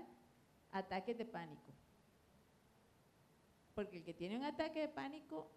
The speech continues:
no quiere que le dé el segundo, ¿verdad? Es más, está con pánico de que le dé el segundo ataque de pánico, porque es horroroso. Entonces, ¿qué hacer en el sistema? En, ¿qué harí-,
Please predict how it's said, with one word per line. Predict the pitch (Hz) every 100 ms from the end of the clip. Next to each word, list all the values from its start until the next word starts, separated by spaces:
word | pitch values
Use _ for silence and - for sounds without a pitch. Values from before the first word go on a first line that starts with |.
| -
no | 214 226
quiere | 226 262 277
que | 247
le | 233
dé | 208
el | 233
segundo, | 277 254 233 214 202 208 - - - - - - - - - - - - - -
¿verdad? | - 170 175 220
Es |
más, | 233 240 220
está | 185 196 190 214
con | 294 285
pánico | 285 294 339 330
de | 285
que | 226
le | 196
dé | 190
el | 214
segundo | 294 269 269 277 277
ataque | 277 240 240 254
de |
pánico, | - 214 214 180 156 - - - -
porque | - 185 170
es | 160
horroroso. | 226 240 214 185 240 427 302 196 - - - - - - - - - -
Entonces, | 175 196 220 240 254 175 - -
¿qué | 240 208
hacer | 247 - 285 392 453 - -
en | 202
el | 196
sistema? | 190 190 - 185 185 -
En, | 185 185 180 - - - -
¿qué | 262
harí-, | 254 262